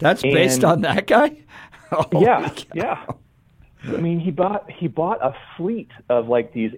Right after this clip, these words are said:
Speaker 2: Antonov cargo planes from the Russian military, and he used them to, to supply arms all over Africa,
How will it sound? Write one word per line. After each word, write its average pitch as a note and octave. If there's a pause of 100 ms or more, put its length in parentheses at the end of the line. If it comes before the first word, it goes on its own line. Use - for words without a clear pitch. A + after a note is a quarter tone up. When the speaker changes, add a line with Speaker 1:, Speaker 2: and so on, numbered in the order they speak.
Speaker 2:
Antonov B2 (600)
cargo C3+
planes A2+
from B2
the A#2
Russian A#2+
military, A2+ (400)
and F3
he E3+
used F#3
them A#2 (120)
to, A#2 (200)
to A#2 (100)
supply B2
arms A#2 (120)
all C3+
over A2
Africa, C3